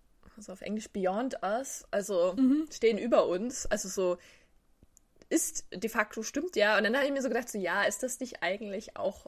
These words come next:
Speaker 1: also ist es dann nicht vielleicht berechtigt, dass er denkt, dass er Gott ist, wenn
Speaker 2: <laughs>
Speaker 1: er irgendwelche Superpowers hat,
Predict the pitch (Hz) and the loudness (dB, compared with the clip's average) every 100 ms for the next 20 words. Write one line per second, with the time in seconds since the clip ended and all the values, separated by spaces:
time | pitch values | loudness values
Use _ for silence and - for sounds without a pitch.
0 | - 208 175 170 - - - - _ - | -10 -4 -4 -4 -10 -20 -20 -20 _ -6
1 | 254 381 339 277 285 220 214 - 190 175 | -2 2 6 6 4 0 -2 0 2 2
2 | 214 - 226 202 214 208 214 214 233 214 | 2 -4 -8 -6 -4 -2 -2 -4 -8 -4
3 | 185 208 - 196 226 - - 339 330 269 | -4 -4 -4 -4 -4 -4 -2 2 2 2
4 | 185 180 - 220 196 190 214 196 233 - | 2 0 0 0 0 0 0 -2 -2 -2
5 | - 233 190 190 240 - 196 185 | -2 0 2 2 0 2 2 2